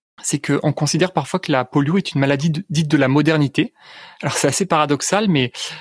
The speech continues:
on avait donc une épidémie, une maladie, pardon, qui sévissait sous forme essentiellement endémique. Donc, c'est-à-dire qu'on avait une population qui était habituée à subir cette maladie, donc qui avait développé une forme d'immunité, euh, via des anticorps, bien évidemment, contre la maladie.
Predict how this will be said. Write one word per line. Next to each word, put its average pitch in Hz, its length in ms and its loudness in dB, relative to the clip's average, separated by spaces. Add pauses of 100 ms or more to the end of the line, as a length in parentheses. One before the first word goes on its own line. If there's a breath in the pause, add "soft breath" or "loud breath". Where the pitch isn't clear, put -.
(240 loud breath)
on 156 120 4
avait 156 160 2
donc 190 200 0
une 165 100 2
épidémie, 147 720 0
une 156 220 4
maladie, 139 320 0
pardon, 147 360 0 (500 loud breath)
qui - 160 -14
sévissait 147 400 -2
sous - 180 -8
forme 135 240 -2
essentiellement 127 580 -4
endémique. 147 400 0
Donc, 165 140 0
c'est-à-dire 170 240 0
qu'on 143 140 0
avait 135 160 2
une 143 100 0
population 160 640 -2
qui - 140 -8
était - 280 -8
habituée 147 640 -2 (580 soft breath)
à 120 100 -6
subir 160 300 -2
cette - 200 -6
maladie, 135 320 0
donc 175 160 0
qui - 80 -2
avait 131 160 0
développé 131 360 0
une 175 120 2
forme 135 340 -2 (100)
d'immunité, 185 540 0 (160)
euh, 185 140 -12
via 151 260 -6
des 127 180 -2
anticorps, 170 400 -4
bien 139 140 -4
évidemment, 131 380 -2
contre - 260 -12
la 131 80 -6
maladie. 131 400 -10